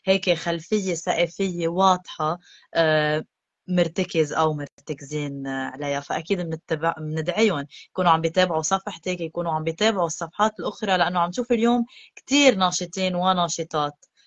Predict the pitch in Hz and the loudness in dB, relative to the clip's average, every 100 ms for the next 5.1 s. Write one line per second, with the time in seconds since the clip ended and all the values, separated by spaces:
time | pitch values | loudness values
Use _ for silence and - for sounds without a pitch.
0 | _ - 156 156 151 147 208 185 165 147 | _ 0 2 4 2 2 2 2 0 -4
1 | 139 160 165 196 185 160 160 151 165 170 | -2 -4 0 0 0 -2 -8 -6 -2 -2
2 | 175 175 165 165 - 208 196 160 151 156 | -4 -4 -6 -4 -2 0 4 4 4 2
3 | 156 147 147 147 160 165 156 156 180 202 | 0 -4 -6 -6 0 0 0 -4 -4 -2
4 | 190 175 170 202 175 165 156 - 165 156 | -4 -2 0 0 -2 -6 -6 -4 -4 -4